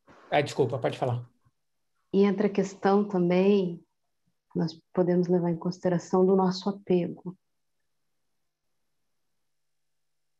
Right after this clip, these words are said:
Speaker 2: Porque a gente não quer ter a ideia de que perdeu tempo demais. Como a gente não gosta de perder, a gente mantém.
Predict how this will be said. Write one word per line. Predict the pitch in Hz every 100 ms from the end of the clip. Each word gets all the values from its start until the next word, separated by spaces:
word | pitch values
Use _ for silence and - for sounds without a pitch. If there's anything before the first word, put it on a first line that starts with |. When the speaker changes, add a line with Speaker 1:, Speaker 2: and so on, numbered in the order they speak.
| _ _ _ _ _ _ _ _
Speaker 2:
Porque | - 185
a |
gente | 185
não | 190 185
quer | 202 196 - _ _ _ _ _ _ _ - -
ter | - 208 208 202 - -
a | 185 185
ideia | 185 170 190 196
de | 185
que | - -
perdeu | 208 185 190 208
tempo | - 160 160 - - - _ _ _ _ _ _ _ _ -
demais. | 165 190 165 156 - - - - _ _ _ _ _ _ _ _ _ _ _ -
Como | - 196
a |
gente | 180 180
não | 196
gosta | 185 185
de | -
perder, | 196 185
a | 190
gente | 196 196
mantém. | 214 233 233 175 185